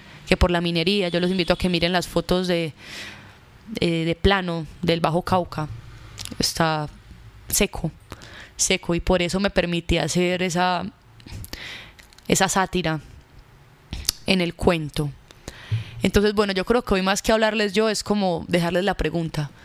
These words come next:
¿cuánta tierra necesitamos para vivir y cuánta tierra realmente necesitamos para morir? Bueno, no, agradecerles mucho, invitarlos e invitarlas a que nos sigan en las redes sociales de Cinelatura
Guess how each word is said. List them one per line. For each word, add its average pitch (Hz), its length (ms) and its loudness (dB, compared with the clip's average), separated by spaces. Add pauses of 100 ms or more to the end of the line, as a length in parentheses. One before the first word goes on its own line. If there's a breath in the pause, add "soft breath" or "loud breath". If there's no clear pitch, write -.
(280 loud breath)
¿cuánta 185 400 2
tierra 202 300 0
necesitamos 170 680 0
para 180 240 2
vivir 185 480 0 (100)
y 190 100 2
cuánta 180 420 0
tierra 196 380 2
realmente 175 680 0
necesitamos 160 760 0
para 156 240 0
morir? 143 400 -4 (1120 loud breath)
Bueno, 170 180 2
no, 165 100 0
agradecerles 165 540 0
mucho, 220 460 0 (580 loud breath)
invitarlos 175 540 2
e 185 40 2
invitarlas 190 720 2
a - 120 -2
que 170 120 -2
nos 160 180 0
sigan 165 280 0
en 170 80 0
las 160 140 0
redes 160 180 0
sociales 165 300 0
de 175 100 0
Cinelatura 175 720 0